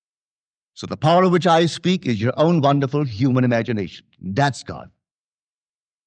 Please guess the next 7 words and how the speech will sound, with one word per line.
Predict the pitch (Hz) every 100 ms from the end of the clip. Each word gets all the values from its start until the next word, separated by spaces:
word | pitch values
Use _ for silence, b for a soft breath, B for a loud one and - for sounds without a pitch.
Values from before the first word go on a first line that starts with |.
| _ _ _ _ _
So | 110
when | 113
I | 131
tell | 127 156 156
you | 175 202
that | 107 - -
man | 82 87 143 160 196 226